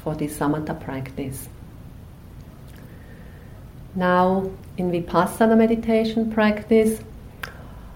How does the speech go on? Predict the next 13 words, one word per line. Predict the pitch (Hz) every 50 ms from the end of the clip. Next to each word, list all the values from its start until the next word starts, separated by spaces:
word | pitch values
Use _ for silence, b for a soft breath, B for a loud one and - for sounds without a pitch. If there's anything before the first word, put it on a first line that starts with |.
| B B - - - - - - - - - - - - - -
we | 214 208
choose | 208 - - 208 196 196 196 196 - - - B B B B
a | - 202
different | 202 220 214 214 214 - 165 151 147 143 143 - - - - - -
approach. | 165 160 - - 165 151 143 139 139 131 135 135 - - - - - - - - - - - - - - - - - - - - - - - -
As | 196 190 190 202
I | 190
said, | 190 190 208 196 190 -
as | - 190 185 190
we | - 190 185 190 180 - B B B B B B B B B
want | - 180 190 196 202 196
to | 208
understand | 190 196 185 185 185 180 180 - - - 208 220 233 233 202 170 160 160 160 160